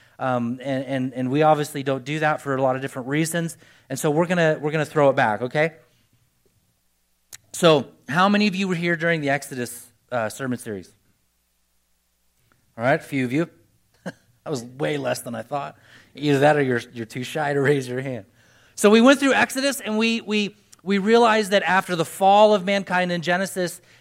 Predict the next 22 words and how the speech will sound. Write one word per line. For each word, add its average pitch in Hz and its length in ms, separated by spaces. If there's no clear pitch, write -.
then 196 760
came 190 460
the, 175 420
the 165 140
people 214 400
becoming 190 480
in, 165 140
in 160 180
bondage 202 680
to 160 100
Pharaoh. 180 580
And, 170 340
and 165 180
after 202 460
a 175 120
little 202 220
while, 190 280
Moses 202 500
is 180 120
sent - 480
on 175 180
behalf 185 640